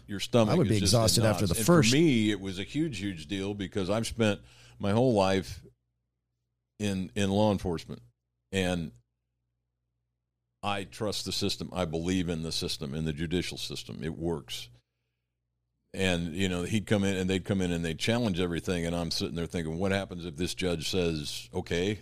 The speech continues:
Speaker 1: I agree with you," you know, and
Speaker 2: Mm-hmm.
Speaker 1: what am I gonna do then? Where's my recourse? You know,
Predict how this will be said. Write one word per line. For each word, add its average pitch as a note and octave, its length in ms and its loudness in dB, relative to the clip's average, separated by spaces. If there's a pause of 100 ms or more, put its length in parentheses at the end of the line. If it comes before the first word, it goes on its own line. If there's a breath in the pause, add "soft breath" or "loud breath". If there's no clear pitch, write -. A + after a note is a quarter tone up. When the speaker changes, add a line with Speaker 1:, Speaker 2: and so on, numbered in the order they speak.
Speaker 1:
I F#2+ 120 -2
agree A#2+ 260 0
with F2+ 180 -4
you," D2 140 -4
you D#2+ 200 -4
know, D#2+ 220 0
and E2 100 4
Speaker 2:
Mm-hmm. D#2+ 200 2
Speaker 1:
what A2 100 -2
am A#2 80 -6
I A2 60 -4
gonna G#2+ 160 -8
do G2 160 -6
then? F#2+ 340 -6
Where's F2+ 220 -6
my F2+ 100 -4
recourse? F2 640 -2
You E2 120 -2
know, E2+ 200 0